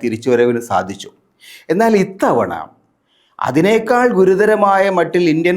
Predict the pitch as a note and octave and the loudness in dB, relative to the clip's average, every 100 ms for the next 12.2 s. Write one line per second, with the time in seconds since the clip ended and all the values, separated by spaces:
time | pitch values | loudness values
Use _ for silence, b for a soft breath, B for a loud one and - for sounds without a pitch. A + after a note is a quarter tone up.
0 | E3+ E3+ E3+ E3 D#3 D3 D#3 D#3 C3+ C3+ | -2 0 0 2 2 2 0 0 0 0
1 | C3+ C3+ G#2 G2 A2+ _ b b b - | -2 -4 -10 -10 -16 _ b b b -2
2 | D#3 G3+ A3+ G3 F#3+ G3+ E3 E3+ F#3+ G3+ | 0 2 2 2 0 -2 0 0 0 0
3 | B3 F#3+ F3+ F3 E3+ D#3+ D#3+ C#3 C3+ C3+ | 0 -2 -2 -2 0 0 0 0 -2 0
4 | F3+ C#3 A#2+ G#2+ G#2 G#2+ A#2+ b b b | -2 0 0 2 0 -4 -10 b b b
5 | A#2+ C3+ D3 D#3 D#3 - D3+ - - A#3+ | -2 0 2 0 -2 -4 -4 -6 -6 -4
6 | F#3 C#3+ C#3 C#3 C#3+ B2+ A2+ A#2+ C3 B2+ | 0 -2 0 0 2 4 4 2 0 -2
7 | A2+ A2+ A2+ B2+ A#2 G#2+ G2+ G#2 A#2 D3+ | -2 -2 -2 -4 -2 -4 -6 -8 -10 -12
8 | G#3+ _ _ A#2 A2+ B2 A2+ G#2+ G#2+ G#2+ | -18 _ _ -6 -2 -2 -2 -4 -4 -2
9 | G#2 G2+ A2 A2+ G#2 G#2 G#2+ G#2 G#2+ G2+ | -2 -4 -8 -6 -6 -4 -4 -4 -6 -6
10 | G#2 - G2 G#2 D#3+ G#3 D4+ D#4 B B | -8 -10 -10 -8 -8 -10 -12 -12 B B
11 | B - F3 E3+ D#3+ C#3+ D3 C#3+ B2+ A2+ | B -2 -2 2 2 2 2 0 0 0
12 | G2+ F#2 | -2 -6